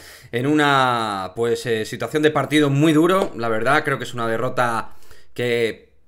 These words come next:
en algún aspecto, no clasificatorio, porque el equipo está muy bien posicionado en Euroliga, pero sí que en algún aspecto debería hacernos pensar, evaluar, en un buen partido de baloncesto a nivel Euroliga, la verdad.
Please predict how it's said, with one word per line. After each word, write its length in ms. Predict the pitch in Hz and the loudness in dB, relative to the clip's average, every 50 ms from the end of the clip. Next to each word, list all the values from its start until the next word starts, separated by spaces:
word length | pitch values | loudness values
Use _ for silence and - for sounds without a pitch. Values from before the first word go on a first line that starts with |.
| - | -8
en 220 | - 131 135 139 143 | -4 -4 -2 0 0
algún 260 | 143 151 160 185 190 | 0 2 2 2 0
aspecto, 920 | 175 - - - - 185 180 - - - - 147 131 113 - - - - - _ _ _ _ - | 0 -2 -2 0 0 0 0 0 -6 -4 0 0 0 0 -2 -6 -16 -20 -20 _ _ _ _ -8
no 220 | 131 151 180 175 | -4 -4 -4 -2
clasificatorio, 880 | 196 202 180 - 156 139 147 139 120 120 - 180 202 185 143 107 101 101 | -2 -4 -4 -4 -4 -6 -4 -2 -2 -2 0 2 2 2 2 0 -2 -4
porque 220 | 113 113 - - | -6 -6 -2 -2
el 60 | 110 | -2
equipo 240 | 113 110 - - 135 | -2 0 -2 -4 -4
está 200 | 123 - - 147 | -4 -2 -2 -2
muy 160 | 139 139 131 | 0 0 -2
bien 120 | 131 131 117 | -2 -4 -4
posicionado 440 | 120 117 - 131 - 131 120 120 120 | -6 -8 -6 -4 -2 -2 -2 -2 -2
en 40 | 120 117 | -2 0
Euroliga, 400 | 117 120 151 156 139 117 - - - - - - - - | 0 0 2 2 0 0 -2 -6 -12 -16 -18 -18 -12 -6
pero 160 | - 131 135 | -4 -2 -2
sí 140 | 135 170 165 | -2 -2 -2
que 80 | - 156 | -2 0
en 60 | 147 | 0
algún 200 | 143 139 156 156 | 0 0 0 -2
aspecto 920 | 147 - - - - _ - 196 - - - - _ - - 113 101 - - | -2 -2 -6 -10 -8 _ -2 -2 -2 -4 -10 -20 _ -6 -6 -6 -6 -6 -8
debería 480 | 107 117 117 120 120 123 139 143 135 127 | -4 -2 0 0 2 2 2 2 2 0
hacernos 560 | 127 - 139 135 127 131 131 131 127 120 - | 0 0 -2 -2 -2 -2 -4 -6 -6 -6 -6
pensar, 720 | - 127 127 127 127 123 - 180 190 220 226 - - - - - - - - - | -6 -6 -4 -4 -6 -4 0 2 2 2 0 -4 -14 -18 -20 -20 -20 -20 -16 -10
evaluar, 800 | - 120 117 113 117 117 123 131 139 156 190 226 226 - - - - - - - - - - | -6 -4 -2 -2 -2 -2 0 2 4 4 4 4 2 -4 -12 -20 -20 -20 -20 -20 -16 -10 -6
en 140 | 113 131 | -4 0
un 540 | 151 160 160 151 147 135 127 - 104 120 127 | 0 2 2 2 0 0 -4 -6 -6 -6 0
buen 280 | 127 135 202 262 247 - | 4 6 6 6 6 4
partido 500 | - 151 135 - - - 185 220 220 208 | 2 2 2 2 0 -2 2 4 4 6
de 60 | 175 | 6
baloncesto 560 | 147 135 127 123 117 120 156 170 - - 147 | 6 6 6 4 2 0 0 0 0 0 -2
a 20 | 131 | -2
nivel 220 | 131 127 135 131 | 0 2 2 2
Euroliga, 560 | 131 123 113 113 113 131 156 196 233 254 - - | 2 2 2 2 2 2 2 0 0 -2 -4 -6
la 180 | 110 120 120 | -4 -2 -2
verdad. 420 | 117 117 117 113 117 147 202 226 | 0 0 0 2 2 2 0 0